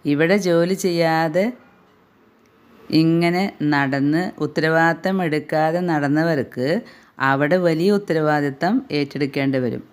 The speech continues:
ആ ഉത്തരവാദിത്തം ശരീരം കൊണ്ട് ചെയ്യുന്ന ജോലിയേക്കാൾ വലിയ വിഷമമുള്ള, വലിയ വേദനയുള്ള ഉത്തരവാദിത്തങ്ങളാണ്. എന്തായാലും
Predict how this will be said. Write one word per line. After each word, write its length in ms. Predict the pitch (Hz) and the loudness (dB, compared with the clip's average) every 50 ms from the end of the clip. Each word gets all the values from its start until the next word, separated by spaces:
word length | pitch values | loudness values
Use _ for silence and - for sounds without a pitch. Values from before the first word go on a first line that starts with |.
| - | -2
ആ 140 | 143 160 190 | 0 2 2
ഉത്തരവാദിത്തം 1120 | 214 240 - - - 160 165 147 143 139 131 127 123 117 113 - 123 120 127 139 170 190 202 - - - - _ _ _ _ _ _ _ _ _ _ _ _ _ _ _ _ _ _ _ - | 2 0 -2 -2 -2 -2 0 0 2 0 0 0 -2 -6 -6 -6 -4 -2 -2 -2 -2 -4 -6 -8 -14 -20 -20 _ _ _ _ _ _ _ _ _ _ _ _ _ _ _ _ _ _ _ -6
ശരീരം 580 | - - 151 143 143 147 156 156 160 165 170 | -2 0 2 2 2 2 2 2 2 2 2
കൊണ്ട് 200 | 175 175 185 185 | 0 0 0 -2
ചെയ്യുന്ന 480 | 214 208 208 175 156 151 151 147 151 170 | -2 -2 -2 -2 0 0 0 0 0 0
ജോലിയേക്കാൾ 1120 | 170 160 160 147 139 139 143 147 156 165 156 143 127 113 - - 123 131 135 160 196 233 208 - | -2 0 0 0 0 0 0 0 0 0 0 0 0 -4 -4 -4 -2 0 0 0 -2 -4 -8 -8
വലിയ 640 | - 113 131 131 135 139 147 156 165 170 180 202 214 | -6 -2 0 0 0 0 0 0 0 0 0 0 0
വിഷമമുള്ള, 960 | 208 190 175 147 - - 170 151 165 170 180 170 156 139 135 139 151 170 202 - - - _ _ _ _ _ _ - | 2 2 0 0 0 -2 -2 0 0 0 0 0 0 0 0 0 0 0 -2 -4 -8 -16 _ _ _ _ _ _ -6
വലിയ 340 | 156 139 143 156 170 185 196 | -4 -2 0 2 2 2 2
വേദനയുള്ള 920 | 185 156 151 147 147 151 156 147 165 180 190 185 170 151 135 139 147 180 262 - - - | 2 2 0 2 2 0 0 0 0 0 0 0 -2 -2 -2 0 -2 -2 -4 -6 -8 -6
ഉത്തരവാദിത്തങ്ങളാണ്. 1000 | 147 151 147 160 143 143 143 139 139 139 139 143 139 143 143 139 120 107 - - - - - - - - - - - - - - - - - - - - _ - _ - - | -6 -4 -2 0 0 2 2 2 0 0 0 0 0 2 2 0 0 -2 -4 -6 -10 -14 -20 -20 -20 -20 -20 -20 -20 -20 -20 -20 -20 -20 -20 -20 -20 -20 _ -20 _ -8 -2
എന്തായാലും 1000 | - 143 143 151 156 156 196 196 180 160 143 139 139 135 131 143 147 165 180 - | 0 2 2 2 4 4 2 4 4 2 2 2 2 0 -2 -2 -4 -4 -6 -10